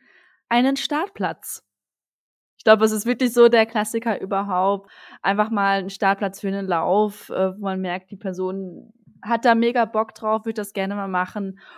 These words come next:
Oder vielleicht einen Startplatz mit einem zusammen, dass man sagt so, „Hey, da ist ein kleiner Volkslauf, äh, wir können zusammen einfach mal die fünf Kilometer laufen oder die zehn Kilometer.“ Es muss ja nicht immer gleich das riesengroße Abenteuer sein, aber jeder von uns sagt auch, „Ich würd auch gerne mal mit meinen Freunden was kürzer laufen“,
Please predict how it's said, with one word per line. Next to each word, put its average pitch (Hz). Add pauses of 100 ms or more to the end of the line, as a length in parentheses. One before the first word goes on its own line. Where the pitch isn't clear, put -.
(240)
Oder 190
vielleicht 196
einen 190
Startplatz 196
mit 190
einem 180
zusammen, 254
dass 196
man 196
sagt 185
so, 196
„Hey, 220
da 208
ist 196
ein 202
kleiner 208
Volkslauf, 214
äh, 196
wir 190
können 202
zusammen 202
einfach 202
mal 196
die 190
fünf 208
Kilometer 202
laufen 180
oder 185
die 185
zehn 190
Kilometer.“ 180
Es 175
muss 185
ja 175
nicht 175
immer 175
gleich 175 (340)
das 175
riesengroße 208
Abenteuer 175
sein, 165
aber 170
jeder 180
von 175
uns 165
sagt 165
auch, -
„Ich -
würd -
auch -
gerne 165
mal 160
mit 165
meinen 156 (340)
Freunden 190
was 175
kürzer 180
laufen“, 170